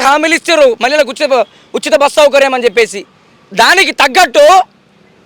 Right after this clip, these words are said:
బస్సులు ఏర్పాటు చేయాలి కదా. రవాణా శాఖ అధికారులు రోడ్ల మీదకి రావాలి, ట్రాఫిక్ పోలీసులు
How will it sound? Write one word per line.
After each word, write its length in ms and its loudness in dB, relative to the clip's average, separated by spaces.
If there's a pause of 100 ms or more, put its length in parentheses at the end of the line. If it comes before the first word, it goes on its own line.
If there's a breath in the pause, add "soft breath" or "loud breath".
బస్సులు 280 -2
ఏర్పాటు 320 0
చేయాలి 280 2
కదా. 180 4 (1080)
రవాణా 380 2
శాఖ 240 2
అధికారులు 380 2
రోడ్ల 260 4
మీదకి 220 2
రావాలి, 320 4 (880)
ట్రాఫిక్ 420 0
పోలీసులు 300 0